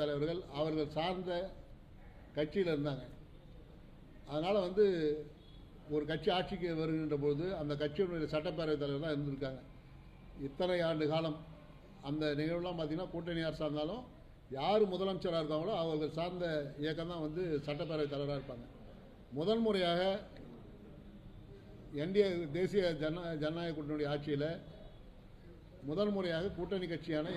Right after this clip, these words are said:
எங்களுக்கு வந்து அந்த வாய்ப்பை வந்து முதலமைச்சர் வழங்கியிருக்காரு. அப்படி வழங்கிய காரணத்தினால், அப்படி வழங்கிய காரணத்தால் இத்தனை வருஷம் வந்து எந்த, அ, சட்டப்பேரவை தலைவர் கலந்துக்க மாட்டாங்கன்னா முதலமைச்சருக்கு போய் நம்ம கலந்துக்க வேணாம்னு விட்டாங்க.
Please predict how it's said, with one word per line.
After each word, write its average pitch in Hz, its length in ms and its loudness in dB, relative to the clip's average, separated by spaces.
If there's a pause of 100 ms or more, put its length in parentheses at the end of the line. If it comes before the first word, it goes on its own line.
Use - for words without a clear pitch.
எங்களுக்கு 156 360 0
வந்து 160 160 -2
அந்த 156 140 0
வாய்ப்பை 151 380 2
வந்து 147 240 -2
முதலமைச்சர் 147 420 0
வழங்கியிருக்காரு. 135 540 -2 (800)
அப்படி 151 180 -2 (100)
வழங்கிய 208 380 6 (100)
காரணத்தினால், 156 580 2 (2250)
அப்படி 143 260 -2
வழங்கிய 202 320 4
காரணத்தால் 175 400 0
இத்தனை 214 340 0
வருஷம் 202 240 0
வந்து 202 160 4 (120)
எந்த, 190 160 2 (340)
அ, 170 80 -2 (540)
சட்டப்பேரவை 170 540 0
தலைவர் 180 320 0
கலந்துக்க 190 340 0
மாட்டாங்கன்னா 170 320 -4 (640)
முதலமைச்சருக்கு 202 560 4
போய் 214 120 4
நம்ம 180 180 0
கலந்துக்க 185 260 0
வேணாம்னு 165 260 -2
விட்டாங்க. 139 300 -4